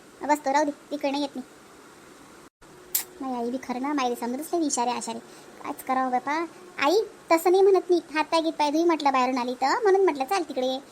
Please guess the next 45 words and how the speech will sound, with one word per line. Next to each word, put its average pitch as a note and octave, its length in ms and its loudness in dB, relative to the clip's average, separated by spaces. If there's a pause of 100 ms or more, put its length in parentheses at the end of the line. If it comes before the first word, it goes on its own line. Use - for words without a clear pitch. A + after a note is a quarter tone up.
(240)
माया F4 160 4
खोलीतलं F#4 300 4
बाथरूम, G4 300 4
माया F4 120 2
खोलीतलं G4 220 2
बाथरूम E4+ 300 4
आहे D#4+ 80 2
ना, A4+ 180 -2 (360)
तिकडे C#5+ 200 4
चाल D4 180 0
म्हटलं, D#4 500 4
म्हणून F#4+ 220 6
म्हटलं A3 240 -4
चाल. F#4 180 2 (1300)
हो F4 220 4
बाई, C4 200 4
जा D#4+ 120 -2
हात F4 240 -8
पाय E4 180 -2
गीत D4 140 -6
पाय C4+ 200 -6
धुवा. D4 200 -12 (460)
आता D4+ 140 -8
स्वयंपाक D#4 460 -2
करतात C4 220 -4
पोरी. D4 380 -2
चहा F#4 240 6
ठेवा G4 340 2
हो D#4 60 2
पहिले, D4+ 300 -2
ते C#4 240 -4
आले B3+ 140 -8
ना, C4+ 100 -10
चहा D4 240 0
ठेवा D4 160 -2
पहिले. B3+ 520 -12 (680)
अं, D4+ 100 -2
बरं, A#3 240 2
चल B3 140 -4
हात A#3 120 -8
पाय B3 160 -6
गीत B3 80 -6
पाय - 160 -12
धुतो. B3 220 -12 (520)
बस F4 220 2